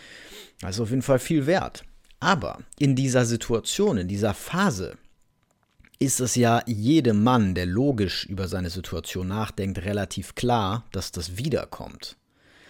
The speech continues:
Vor allem, wenn hier und da Zärtlichkeiten sind, sexuelle Spannung ist und so weiter und die Frau halt einfach noch erstmal klarkommen muss in diesem neuen Familiensystem. Und dann wirst du einfach die Geduld haben,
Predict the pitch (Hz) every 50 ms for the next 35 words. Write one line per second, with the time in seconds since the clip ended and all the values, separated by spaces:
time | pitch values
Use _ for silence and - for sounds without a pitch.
0 | - _ _ _ - - 117 - - - 135 131 120 110 107 101 95 107 135 147
1 | 143 113 95 - - 113 110 104 - 98 101 95 85 - 107 110 104 95 - -
2 | - - 110 107 - - 104 - - - 107 98 92 - 95 92 90 92 92 90
3 | - - 98 87 - - - 80 87 92 87 - - - 101 98 95 92 90 -
4 | 127 113 - - - - 82 80 - - 80 78 82 92 104 92 - 92 82 -
5 | 107 135 - _ _ - - - - - - _ _ _ - 101 87 - 95 -
6 | - 95 98 95 90 92 92 - - - 82 82 - - - 82 80 - - -
7 | 82 71 65 - - - _ _ _ _ _ _ _ _ _ _ _ - 87 85
8 | - - 62 - - - 131 156 - - - - - - - - - - 62 73
9 | 76 78 78 82 90 90 92 90 87 85 - 90 98 143 160 143 76 76 - -
10 | - - - - - 71 104 135 139 - _ _ _ _ _ _ - - _ -
11 | - - - - - _ _ _ _ _ _ _ _ _ _ _ _ _ _ _
12 | _ - 135 143 143 143 139 139 139 139 131 - - - - - _ _ _ _
13 | _ _ _ _ _ _ _ - 123 120 127 123 120 147 156 - - 147 131 147
14 | - 147 131 - 151 143 151 156 180 214 247 233 - - - - - - 50 -
15 | -